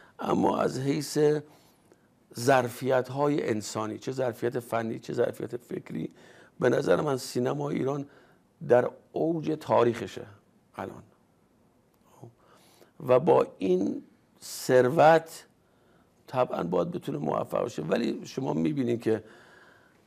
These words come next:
اه، سینمای ایران درگیر چه چیزهایی می‌شه به طور روزمره و چقدر انرژی صرف چیزهای پیش پا افتاده واقعاً می‌شه. یعنی ما مرتب،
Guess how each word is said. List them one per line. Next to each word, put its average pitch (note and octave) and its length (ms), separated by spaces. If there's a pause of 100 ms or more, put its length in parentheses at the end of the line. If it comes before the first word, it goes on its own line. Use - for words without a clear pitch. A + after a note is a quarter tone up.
(240)
اه، B2 420
سینمای C#3+ 640
ایران E3+ 440
درگیر C3 560
چه - 260
چیزهایی B2 680
می‌شه - 280
به - 100
طور - 200
روزمره A2+ 640
و B2 80
چقدر D3 640 (120)
انرژی C3 800 (880)
صرف B2+ 640 (1400)
چیزهای D3 560 (260)
پیش - 260
پا C3 200
افتاده - 420
واقعاً B2+ 400
می‌شه. - 260
یعنی C3+ 140
ما E3 220
مرتب، C#3+ 920